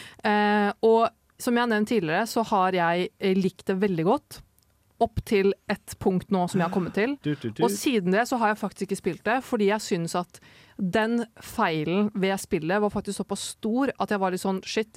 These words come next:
Speaker 1: jeg er liksom veldig lite motivert for å fortsette med quests.»
Speaker 2: Åh.
Speaker 1: Eh, det er det som måtte ha vært snakken rundt Starfield generelt, er at, eh, spillet er veldig dårlig balansert.
Speaker 2: Mm.
Speaker 1: At lange, store quests, eh, de for eksempel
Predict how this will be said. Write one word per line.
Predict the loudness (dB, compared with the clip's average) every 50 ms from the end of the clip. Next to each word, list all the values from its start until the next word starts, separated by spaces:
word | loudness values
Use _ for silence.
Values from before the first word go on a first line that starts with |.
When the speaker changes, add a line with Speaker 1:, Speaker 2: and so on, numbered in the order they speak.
| -18 _ -2
Speaker 1:
jeg | 0
er | 0 0 0
liksom | 0 -2 -2 -2
veldig | 0 0 0 0 0
lite | 0 -2 -2 -4 -4
motivert | -4 -4 -2 -2 -2 -2 -2 -4
for | -6 -6
å | -6
fortsette | -4 -6 -10 -10 -10 -12 -8 -6
med | -6 -6 -4
quests.» | -4 -6 -6 -6 -6 -2
Speaker 2:
Åh. | -2 0 0 0 0 0 0 2 2 2 2 2 2
Speaker 1:
Eh, | 2 2 2 2 0 -2 -4 -6
det | -4 -2 0 2
er | 2 2 2
det | 2 0 0
som | 2 2 2
måtte | 2 2 0
ha | 0 0 -2
vært | -4 -8 -20 -18 -16
snakken | -8 -4 -4 -4 -4 -4 -4 -2 0 0 2
rundt | 0 0 0 -2
Starfield | -2 -2 -2 -2 -2 -4 -4
generelt, | -4 -2 -2 0 0 0 -2 -4 -4 -2
er | 0 0 2 0 -2
at, | -4 -8 -18 -20 _ _
eh, | -2 0 2 2 2 0 -2 -4 -6 -6 -6 -8 -10 -12 -14
spillet | -8 -2 0 0 2 2
er | 2
veldig | 2 2 4
dårlig | 4 2 2 2 0
balansert. | 0 -2 -2 -2 -2 -2 -2 -2 -4 -8 -6 -4
Speaker 2:
Mm. | -2 -2 -2 -4 -6 -10 -20 -6 -2
Speaker 1:
At | -2 -2 -2 -2 -4
lange, | -2 0 2 2 2 2 2 2 2 0
store | -4 -4 -2 0 2 2 2 0
quests, | 0 0 0 0 -2 -4 -14 -12 -14 -12 -12 -14 -8 -2
eh, | 0 0 2 2 2 2 2 2 2 0 -2 -4 _ _
de | -6 -4 0 2 2 2 2 0 _ _ _
for | -4 -2 -2
eksempel | 0 -2 -2